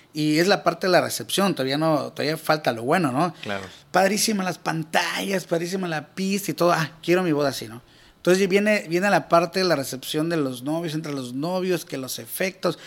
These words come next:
Speaker 1: ¡guau! ¿En qué mo-? Pero todo eso fue planeado, o sea, no fue
Speaker 2: No es casualidad.
Speaker 1: No es casual, no, exactamente, todo fue en este momento que alces la novia,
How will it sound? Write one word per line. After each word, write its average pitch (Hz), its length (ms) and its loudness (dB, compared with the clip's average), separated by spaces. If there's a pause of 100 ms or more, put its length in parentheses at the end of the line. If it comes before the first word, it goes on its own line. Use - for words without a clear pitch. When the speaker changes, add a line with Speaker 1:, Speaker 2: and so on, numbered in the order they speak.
(260)
Speaker 1:
¡guau! 220 460 4
¿En 196 120 2
qué 220 100 2
mo-? 208 160 -2
Pero 156 160 2
todo 262 140 4
eso 285 100 0
fue 277 120 2
planeado, 190 640 2
o 123 180 -6
sea, 175 100 0
no 180 140 -4
fue 190 280 -2
Speaker 2:
No 147 120 4
es 160 80 4
casualidad. 143 640 4
Speaker 1:
No 214 40 8
es 226 80 6
casual, 185 480 6
no, 190 140 2
exactamente, 214 800 -2
todo 202 220 2
fue 190 120 4
en 175 80 0
este 233 240 2
momento 208 560 2
que 175 120 -2
alces 180 300 -2
la 165 120 2
novia, 175 580 4